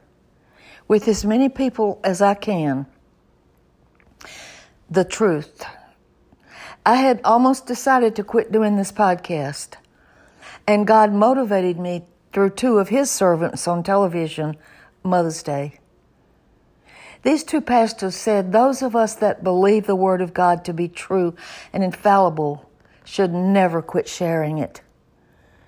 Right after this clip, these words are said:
And I got up from my chair and got my Bible and began praying about what I would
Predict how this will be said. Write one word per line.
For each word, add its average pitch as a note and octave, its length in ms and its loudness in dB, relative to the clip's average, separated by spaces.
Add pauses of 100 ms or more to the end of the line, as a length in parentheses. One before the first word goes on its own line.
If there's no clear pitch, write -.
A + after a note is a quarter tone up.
(280)
And G#3+ 120 4
I G#3 340 2 (400)
got G#3 260 2
up A#3 200 0
from G3+ 140 0
my F#3 160 2
chair F3+ 580 -2 (1000)
and G#3 160 2
got G3+ 220 4
my F#3 140 2
Bible F3 600 0 (720)
and F#3 180 -2
began F#3+ 360 -2
praying F#3+ 340 0
about D#3 300 0
what F#3 180 2
I E3 120 2
would D#3+ 180 -4